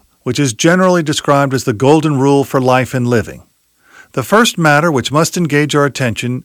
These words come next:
is what we may describe as a question of mechanics, namely, the relationship of this statement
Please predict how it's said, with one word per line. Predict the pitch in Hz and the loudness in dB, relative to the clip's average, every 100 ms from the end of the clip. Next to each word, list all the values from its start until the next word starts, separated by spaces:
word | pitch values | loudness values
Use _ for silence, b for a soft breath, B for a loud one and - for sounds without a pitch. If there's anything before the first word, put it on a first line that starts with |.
| _ | _
is | 117 | -6
what | 117 143 | -2 0
we | 131 | 0
may | 120 180 | 0 -2
describe | 180 - 170 165 156 | -2 -2 2 2 0
as | 147 | -6
a | |
question | - 170 - 175 | -2 -2 -2 0
of | 170 147 | -2 -2
mechanics, | 160 - 147 - - - - _ b b b | -4 -2 -2 -2 -10 -20 -20 _ b b b
namely, | 131 139 151 156 151 - B B | -4 0 0 -2 -4 -10 B B
the | |
relationship | 131 131 160 185 175 156 165 160 | -2 2 2 2 -2 -2 -2 -2
of | 127 | -2
this | 151 - | -2 -4
statement | - 117 95 95 104 | -2 -4 -4 -8 -12